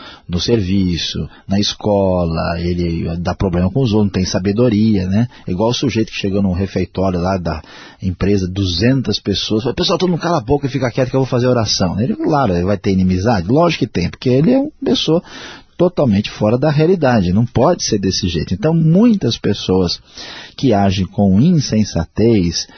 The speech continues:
e com uma atitude contra a sabedoria bíblica arrumam inimizade que não tem nada a ver com o projeto de Deus. É a atitude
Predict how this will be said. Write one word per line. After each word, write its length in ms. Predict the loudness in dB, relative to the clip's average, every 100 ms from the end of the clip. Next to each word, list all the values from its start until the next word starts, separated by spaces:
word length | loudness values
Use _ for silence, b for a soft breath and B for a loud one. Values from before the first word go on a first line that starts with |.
| B B
e 100 | -8
com 140 | -2
uma 140 | 0 0
atitude 580 | -2 -6 0 0 0 -4
contra 580 | 0 2 2 0 -4 -4 b
a 120 | -4
sabedoria 600 | -2 -2 -2 0 0 0 -2
bíblica 460 | 0 2 0 -2
arrumam 880 | -2 -2 -4 -2 2 4 4 4 4
inimizade 760 | 2 0 0 0 0 -2 -2 -4
que 120 | -4
não 240 | -4 -4
tem 200 | -2 0
nada 580 | 0 0 0 -2 -2 -4
a 20 |
ver 300 | -2 -2 -2
com 180 | -2 -4
o 60 | -4
projeto 720 | -2 0 0 0 -2 -2 -6
de 180 | -4 -4
Deus. 500 | -2 -4 -4 -10 -12 -6
É 220 | 0 0 -2 B B B B
a 160 | -4
atitude 640 | -4 -4 -4 0 2 0